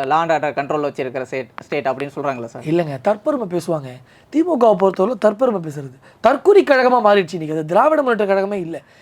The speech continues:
Speaker 2: என்ன பேசணும்னு தெரியாம இன்னைக்கு அவங்க பாவம் அப்பாவும் பையனும் சேர்ந்து எதுதோ உளறிட்டு இருக்கிறாங்க. அந்த மினிஸ்டர் பேசக்கூடிய பேச்செல்லாம் பாத்தீங்களா?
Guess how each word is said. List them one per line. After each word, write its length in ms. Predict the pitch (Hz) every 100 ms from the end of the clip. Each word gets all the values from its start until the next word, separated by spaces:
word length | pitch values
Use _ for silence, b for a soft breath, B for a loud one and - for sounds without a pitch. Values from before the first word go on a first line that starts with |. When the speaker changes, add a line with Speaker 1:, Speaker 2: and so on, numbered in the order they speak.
| b b
Speaker 2:
என்ன 340 | 175 262 415 427
பேசணும்னு 480 | 302 339 370 359 294
தெரியாம 380 | 285 294 302 320
இன்னைக்கு 260 | 302 254 220
அவங்க 200 | 214 190
பாவம் 440 | - 247 339 285 185 b b -
அப்பாவும் 460 | 196 - 370 320
பையனும் 320 | 240 294 294 233
சேர்ந்து 200 | 302 269
எதுதோ 380 | 262 370 415 302
உளறிட்டு 300 | 311 359 262
இருக்கிறாங்க. 360 | 240 202 175 147 B B
அந்த 160 | 277 302
மினிஸ்டர் 420 | 311 392 392 277
பேசக்கூடிய 300 | 294 285 247 247
பேச்செல்லாம் 340 | 294 285 226
பாத்தீங்களா? 380 | 202 196 185